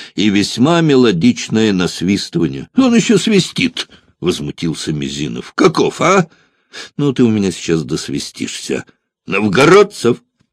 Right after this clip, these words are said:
пошлите в сапёрный взвод за динамитом». «Да динамит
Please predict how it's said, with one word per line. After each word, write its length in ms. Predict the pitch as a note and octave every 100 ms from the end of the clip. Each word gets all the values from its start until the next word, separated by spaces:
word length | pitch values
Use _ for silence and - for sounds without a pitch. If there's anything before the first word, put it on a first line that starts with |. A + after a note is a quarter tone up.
| _
пошлите 560 | - C3 C#3+ C#3 - F#2+
в 60 |
сапёрный 520 | - G2 E2+ G2 E2+ D#2+
взвод 580 | D2+ G2 D3+ - - -
за 220 | - F#2
динамитом». 760 | F#2+ G2+ G#2 B2 D3+ F#3 G3+ G3+ _ _ _ _
«Да 180 | - - -
динамит 720 | D#2+ - D2 D2+ C#2+ C#2 D#2